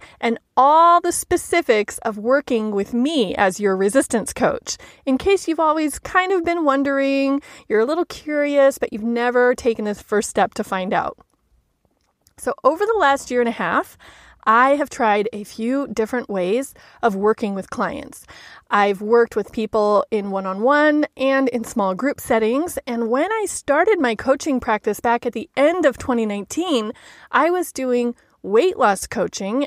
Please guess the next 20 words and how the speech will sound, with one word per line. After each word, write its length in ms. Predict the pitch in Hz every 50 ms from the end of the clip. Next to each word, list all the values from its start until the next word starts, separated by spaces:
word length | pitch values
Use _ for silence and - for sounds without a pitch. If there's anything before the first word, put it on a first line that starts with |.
| - -
as 280 | 233 226 233 226 214
the 460 | - 220 202 226 233 226 220 220 220 -
final 420 | - - - 294 294 320 339 330 320
part 380 | - - 311 277 262 254 233 -
of 140 | - 220 214
my 140 | 220 208 202
coaching 440 | - - 262 262 269 - 285 262 247
certification 720 | - 247 220 214 214 226 - - - 403 403 - 359 285
program, 560 | - - 214 196 190 202 190 185 185 196 220 - - _ _ _ _ _ _ _
and 120 | - 240 247
I 60 | 220
really 680 | 208 208 196 208 214 254 285 311 330 339 339 349 - -
enjoyed 420 | - 226 254 - 202 196 214 226 202
it. 140 | - - -
I 80 | - 220
was 160 | 214 202 208
very 380 | 202 196 214 226 277 339 330
good 240 | 254 - 240 233 226
at 160 | 247 247 240
it. 240 | 240 247 247 240 -